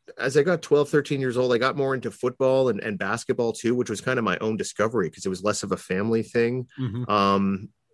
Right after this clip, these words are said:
Speaker 1: as far as covering the Jays, that's been more of a recent thing. I decided to do it last year, just kind of out of fun. Um, I wasn't working at the time. The whole lockdown was, was fairly, only a few months into it, but I was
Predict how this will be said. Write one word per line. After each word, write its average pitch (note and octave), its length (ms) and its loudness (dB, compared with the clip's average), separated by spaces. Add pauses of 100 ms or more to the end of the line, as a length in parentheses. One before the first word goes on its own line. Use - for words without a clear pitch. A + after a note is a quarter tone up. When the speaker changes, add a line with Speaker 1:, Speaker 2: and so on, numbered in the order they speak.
(1400)
Speaker 1:
as C3 140 0
far F3+ 240 6
as C3+ 280 4
covering B2 360 2
the F#2 100 -2
Jays, G#2+ 640 -4 (100)
that's A2 220 0
been C3 160 2
more G#2+ 160 4
of G#2 60 -2
a G2+ 40 2
recent G#2 420 -2
thing. G2 180 0
I F#2+ 60 0
decided G#2+ 460 -2
to - 80 -16
do G2+ 220 -2
it F#2 100 0
last F#2+ 400 -4
year, G2 260 4
just F#2 220 -6
kind G2 200 0
of E2+ 100 -4
out F2+ 140 -2
of E2 80 -6
fun. F#2+ 440 0 (340)
Um, D#2+ 420 -2
I F#2 120 -2
wasn't F#2+ 400 0
working G2 340 -2
at F#2+ 120 -2
the G2 60 -2
time. F#2 280 -2
The F2+ 80 -2
whole F2+ 200 0
lockdown F#2 480 -2
was, F2 280 -4
was F2+ 180 -8
fairly, F2+ 460 -2 (1200)
only C3+ 280 6
a A#2 40 4
few D3+ 180 4
months B2+ 260 2
into A#2 300 2
it, G2+ 180 2
but G2 100 0
I F#2 80 0
was - 500 -6